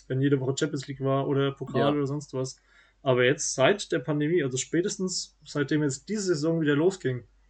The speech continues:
Speaker 1: ist es bei mir echt so abgeebbt.
Speaker 2: Ja.
Speaker 1: Weil es einfach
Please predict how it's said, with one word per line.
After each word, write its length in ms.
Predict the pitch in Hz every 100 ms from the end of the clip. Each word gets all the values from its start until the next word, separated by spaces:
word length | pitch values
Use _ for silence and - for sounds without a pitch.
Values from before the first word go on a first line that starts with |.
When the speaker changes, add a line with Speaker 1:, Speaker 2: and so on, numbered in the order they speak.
| _ _ _ _ _
Speaker 1:
ist 180 | 110 135
es 120 | 135
bei 140 | 135
mir 180 | 135 131
echt 200 | - -
so 140 | 151 151
abgeebbt. 580 | - - 139 127 - - _ _ _
Speaker 2:
Ja. 260 | 131 117 - _ _
Speaker 1:
Weil 160 | - 104
es 160 | -
einfach 340 | 131 135 135